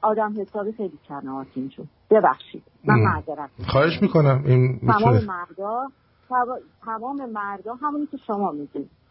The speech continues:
Speaker 1: تمام مردا یا به فکر پایین تنه هستن یا دنبال این هستن که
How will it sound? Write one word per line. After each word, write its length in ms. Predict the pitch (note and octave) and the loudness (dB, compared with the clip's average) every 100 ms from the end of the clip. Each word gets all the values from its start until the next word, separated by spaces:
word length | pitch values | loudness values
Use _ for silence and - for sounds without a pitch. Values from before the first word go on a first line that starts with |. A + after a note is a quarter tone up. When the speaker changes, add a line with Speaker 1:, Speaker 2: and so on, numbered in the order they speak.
| _ _ - | _ _ 0
Speaker 1:
تمام 340 | C#4+ D4+ A#3+ | 4 4 2
مردا 360 | G3+ F3+ E3 - | -2 -4 -8 0
یا 180 | A3+ | 0
به 140 | G#3+ F#3+ | 2 -2
فکر 320 | A3 A3 F3 | -2 -2 -4
پایین 300 | - F#3+ F#3 | -2 -4 -2
تنه 280 | - F#3 C4+ | -2 0 2
هستن 560 | C4 G#3 - F#3+ F3+ F3 - _ _ | 2 0 -2 -2 -2 -6 -12 _ _
یا 100 | E4 D#4+ | 4 8
دنبال 300 | B3 A3+ A#3+ | 8 8 4
این 200 | G3 G3 | 2 -2
هستن 420 | F3+ F3 - E3 | -6 -8 -6 -6
که 360 | E3 E3+ E3 | 0 4 4